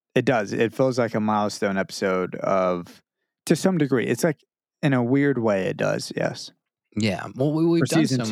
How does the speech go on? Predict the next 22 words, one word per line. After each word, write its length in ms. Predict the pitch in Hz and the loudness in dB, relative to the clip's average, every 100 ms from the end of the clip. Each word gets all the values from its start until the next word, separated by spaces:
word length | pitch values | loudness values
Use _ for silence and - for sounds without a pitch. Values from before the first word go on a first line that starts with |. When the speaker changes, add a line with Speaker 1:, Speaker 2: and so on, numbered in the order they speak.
| 104 | 0
Speaker 1:
two. 60 | 92 | 0
Speaker 2:
much. 100 | 95 - _ _ _ _ _ _ | -6 -14 _ _ _ _ _ _
Yeah, 320 | 147 143 101 - | 0 2 0 -2
for 140 | 151 | -2
season 400 | - 170 160 156 | -2 -4 -2 -2
two. 360 | - 113 113 113 | -2 0 0 0
And, 160 | 127 127 | 0 -2
like, 180 | 131 - | -2 -2
I 60 | |
mean, 400 | 123 127 120 113 - - | -2 -2 -2 -4 -8 -4
we 140 | 131 | -2
got 140 | 156 147 | 0 -2
to 60 | |
a 40 | 131 | -2
point 180 | 131 104 | -2 -4
in 40 | |
season 320 | - 107 95 | -4 -4 -2
one, 300 | 90 98 92 - | 0 -2 -2 -4
I 120 | 104 | -4
feel 200 | - 92 | 0 0
like, 300 | 85 85 - | 2 -2 0
where 420 | 92 90 85 87 | 0 2 0 -4